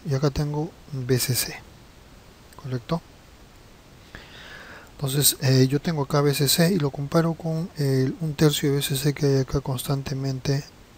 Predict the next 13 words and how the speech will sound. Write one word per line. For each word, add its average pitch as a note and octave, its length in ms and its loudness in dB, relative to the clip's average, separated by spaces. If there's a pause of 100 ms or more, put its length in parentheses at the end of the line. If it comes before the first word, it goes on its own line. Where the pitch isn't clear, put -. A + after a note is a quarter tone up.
(200)
¿sí? D3 340 -4
Adentro C3 440 -2
del B2 240 -2
cinco C3 320 -6
cinco C3+ 280 -8
cinco, C#3+ 460 -6 (180)
eso C3+ 140 -8
ya B2+ 80 -4
lo C3 80 -4
hemos C3 260 -8
visto. C#3+ 400 -4 (2250)
Y D#3 160 6
este D3+ 1000 6